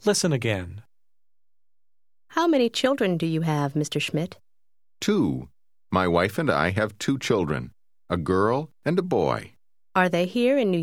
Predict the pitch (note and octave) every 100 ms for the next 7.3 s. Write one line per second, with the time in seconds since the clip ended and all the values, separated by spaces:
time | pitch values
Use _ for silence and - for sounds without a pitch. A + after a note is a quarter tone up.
0 | D#3+ F#3+ - D3+ D3 C#4+ G4 _ _ _
1 | _ _ - E2 - - D2+ C#2 C#2 A#1
2 | - _ _ _ _ D#2+ E2+ G#2 A2 G#3+
3 | G2 G2+ C3+ G2+ F#2 D2+ D2 F2 F#2 E2+
4 | F#2 F#2+ A2 F2 A#1+ - - _ _ _
5 | _ _ _ _ _ _ _ _ _ _
6 | _ _ - - F#3 F3+ B2+ A2+ C#3 G2+
7 | G2+ -